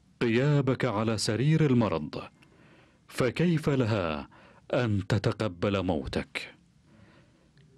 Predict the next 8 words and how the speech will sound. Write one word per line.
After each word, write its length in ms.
كم 200
هو 280
مر 600
فراقك. 920
كيف 280
نصبر 460
وأنت 600
الأب؟ 400